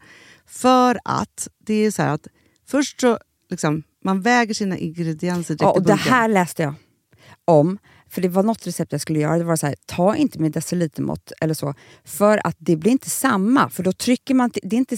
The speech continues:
Speaker 2: det är inte samma vikt.
Speaker 1: Nej, men
Speaker 2: Alltså,
Speaker 1: det kan
Speaker 2: det,
Speaker 1: ju bli liksom
Speaker 2: det kan
Speaker 1: en hel
Speaker 2: bli
Speaker 1: deciliter
Speaker 2: jättefel.
Speaker 1: fel hit och
Speaker 2: Ja.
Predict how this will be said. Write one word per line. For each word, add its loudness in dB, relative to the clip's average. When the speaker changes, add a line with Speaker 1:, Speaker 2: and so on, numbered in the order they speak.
Speaker 2:
det -6
är 2
inte 0
samma 0
vikt. 0
Speaker 1:
Nej, 2
men 0
Speaker 2:
Alltså, 0
Speaker 1:
det 2
kan 2
Speaker 2:
det, -6
Speaker 1:
ju -2
bli 0
liksom -2
Speaker 2:
det 4
kan 8
Speaker 1:
en 6
hel 8
Speaker 2:
bli 6
Speaker 1:
deciliter 2
Speaker 2:
jättefel. 2
Speaker 1:
fel 0
hit 0
och 2
Speaker 2:
Ja. 2